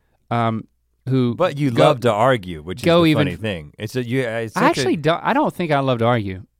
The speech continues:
Speaker 2: Ah, but you love to talk about this kind of stuff, and you, if you have a strong opinion, you
Speaker 1: I
Speaker 2: love
Speaker 1: love
Speaker 2: to
Speaker 1: to ha-,
Speaker 2: defend it.
Speaker 1: I love to have an opinion, and I like to be right, but I don't like to argue with people about it.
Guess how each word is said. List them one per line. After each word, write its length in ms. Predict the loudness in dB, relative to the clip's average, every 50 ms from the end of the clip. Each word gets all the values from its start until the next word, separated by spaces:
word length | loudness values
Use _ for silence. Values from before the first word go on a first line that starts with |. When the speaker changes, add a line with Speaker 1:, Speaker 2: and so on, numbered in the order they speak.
| -16
Speaker 2:
Ah, 420 | -12 -10 -8 -6 -6 -6 -6 -6 -8 -8
but 220 | -8 -10 -10 -8
you 80 | -6 -4
love 180 | -2 -2 -2 -2
to 80 | -4
talk 220 | -8 -6 -6 -4 -4
about 200 | -4 -6 -4 -4
this 140 | -4 -6
kind 160 | -4 -4 -6 -6
of 80 | -6
stuff, 240 | -4 -4 -4 -4 -4
and 120 | -6 -8 -6
you, 100 | -6 -6
if 220 | -6 -8 -10 -8
you 80 | -8 -8
have 100 | -8 -8
a 40 | -8
strong 240 | -8 -6 -6 -6
opinion, 380 | -6 -8 -8 -8 -8 -8 -8 -8
you 80 | -4 -2
Speaker 1:
I 60 | 0
Speaker 2:
love 120 | 0 2 2
Speaker 1:
love 140 | 0 0
Speaker 2:
to 120 | 0 0 0
Speaker 1:
to 0 |
ha-, 60 | 0
Speaker 2:
defend 200 | -2 -2 -6 -6
it. 40 | -2 -2
Speaker 1:
I 60 | 0
love 220 | 2 2 2 2 0
to 80 | -2
have 280 | -2 0 -2 -2 -2 -2
an 220 | -4 -6 -6 -8 _ -14
opinion, 540 | -12 -6 -4 -4 -4 -4 -6 -8 -10 -12 -16 _ -8
and 100 | -4 -2
I 40 |
like 200 | 0 0 0 -2
to 80 | -2 -4
be 120 | -4 -2 0
right, 300 | 2 2 2 2 0 -2
but 120 | 0 0
I 60 | 2
don't 120 | 2 2 2
like 140 | 0 0 0
to 60 | 0
argue 300 | 2 2 2 0 -2 -4
with 120 | -4 -4
people 240 | -4 -4 -4 -4 -4
about 240 | -4 -4 -4 -2 -2
it. 120 | -4 -4